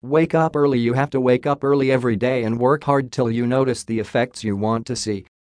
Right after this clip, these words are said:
You should hold transferring even at some point of tough instances. Life may be broader to your eyes if you recognize the simple reality that the things you see around you are made with the aid of those who are much like you. In brief, you can follow these easy policies for success.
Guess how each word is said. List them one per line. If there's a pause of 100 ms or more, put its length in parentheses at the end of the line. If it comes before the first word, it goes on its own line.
(240)
You
should
hold
transferring
even
at
some
point
of
tough
instances. (400)
Life
may
be
broader
to
your
eyes (160)
if
you
recognize
the
simple
reality (180)
that
the
things
you
see
around
you
are
made
with
the
aid
of
those
who
are
much
like
you. (440)
In
brief, (140)
you
can
follow
these
easy
policies
for
success.